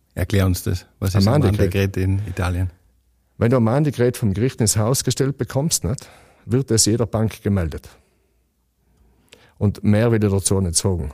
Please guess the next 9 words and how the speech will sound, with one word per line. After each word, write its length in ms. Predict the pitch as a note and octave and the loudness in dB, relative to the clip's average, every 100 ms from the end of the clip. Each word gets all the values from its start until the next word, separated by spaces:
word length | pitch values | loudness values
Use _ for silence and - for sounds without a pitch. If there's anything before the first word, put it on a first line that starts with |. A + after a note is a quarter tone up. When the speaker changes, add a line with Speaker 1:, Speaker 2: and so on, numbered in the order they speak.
| - | -10
Speaker 2:
Das 200 | - A#2 | -2 0
ist 180 | A2 - - | 2 0 0
wie 240 | F#2+ A#2+ B2 _ | 2 2 0 _
ein 280 | - G2+ G#2 - | -6 0 0 0
Minenfeld. 1080 | G2+ G#2 A#2+ C3 A#2+ F2+ F2 - - D2 - - _ _ _ _ _ _ _ _ _ _ _ _ _ _ _ _ _ _ _ _ _ | 0 2 4 2 2 0 -2 -4 -6 -6 -10 -20 _ _ _ _ _ _ _ _ _ _ _ _ _ _ _ _ _ _ _ _ _
Speaker 1:
Das 120 | - F#2 | -4 0
heißt, 180 | G#2 | 0
das 100 | A2 | 0
Unternehmen, 760 | A#2+ B2 A2+ G2+ F#2+ B2+ B2+ B2 | 2 2 2 4 4 4 2 0